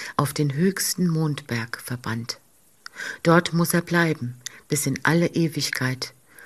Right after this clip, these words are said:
Bäume abhauen und Ruten schleppen.“ Aber der Urgroßvater Sumsemann schrie und sagte:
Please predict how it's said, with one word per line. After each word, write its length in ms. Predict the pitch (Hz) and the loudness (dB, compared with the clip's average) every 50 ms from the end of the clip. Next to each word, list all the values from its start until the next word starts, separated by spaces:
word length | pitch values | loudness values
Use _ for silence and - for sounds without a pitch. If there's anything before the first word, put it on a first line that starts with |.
| - - _ _ | -20 -20 _ _
Bäume 360 | - 127 127 135 139 139 - - | 2 2 4 4 2 0 0 -2
abhauen 580 | - 127 - - 147 151 151 156 160 165 175 - _ _ _ _ _ _ | -4 -4 -4 -6 -4 -2 -2 -2 -4 -6 -8 -12 _ _ _ _ _ _
und 320 | - 165 165 175 170 - - - - | -4 -2 0 0 -2 -4 -12 -6 0
Ruten 340 | 165 185 175 180 - 143 139 | 0 2 2 0 -4 -6 -4
schleppen.“ 540 | - - - 139 135 131 - - 139 - - _ _ _ _ _ _ _ _ _ _ _ _ _ _ _ _ _ _ _ _ _ _ _ _ _ _ _ _ _ - _ _ _ _ _ _ _ _ _ _ _ _ _ _ _ _ _ _ _ _ _ | -4 -4 -2 -2 -2 -2 -4 -8 -10 -10 -10 _ _ _ _ _ _ _ _ _ _ _ _ _ _ _ _ _ _ _ _ _ _ _ _ _ _ _ _ _ -20 _ _ _ _ _ _ _ _ _ _ _ _ _ _ _ _ _ _ _ _ _
Aber 200 | 175 165 160 151 | 2 2 4 4
der 200 | 160 147 - 151 | 2 0 0 0
Urgroßvater 880 | 147 151 147 - - 156 160 165 160 - - - 160 160 160 - 139 | -2 -2 -2 -2 -2 0 2 2 2 0 0 0 0 2 2 2 2
Sumsemann 680 | 139 - - 160 156 160 156 - 175 160 156 151 156 151 | 2 2 0 0 0 0 0 0 0 0 2 0 0 2
schrie 400 | - - - - 190 185 165 127 | 0 0 2 4 4 4 4 4
und 160 | 107 160 147 | 2 0 0
sagte: 480 | - 165 151 151 147 - - 147 143 | 2 4 2 2 2 0 -2 -2 -2